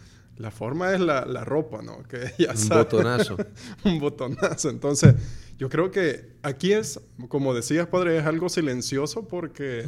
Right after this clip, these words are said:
Speaker 2: Ujú.
Speaker 1: no hay como un examen
Speaker 2: ¿Sabes,
Speaker 1: A B C.
Speaker 2: sabes qué sí se le llama en Europa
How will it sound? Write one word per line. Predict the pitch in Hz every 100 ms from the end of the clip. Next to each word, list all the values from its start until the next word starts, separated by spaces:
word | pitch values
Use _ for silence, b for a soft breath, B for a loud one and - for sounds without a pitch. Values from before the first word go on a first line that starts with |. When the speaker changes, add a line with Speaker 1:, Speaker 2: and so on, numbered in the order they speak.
| 127
Speaker 2:
Ujú. | 127
Speaker 1:
no | 120 117 117 127 156
hay | 170 175
como | 165 156 135 120
un | - 147 160 160
examen | 127 - 151 151
Speaker 2:
¿Sabes, | 147
Speaker 1:
A | 147
B | 139
C. | - 123
Speaker 2:
sabes | 127 123
qué | 131
sí | -
se | -
le | 127
llama | 123 127
en | 127
Europa | 113 123 120 82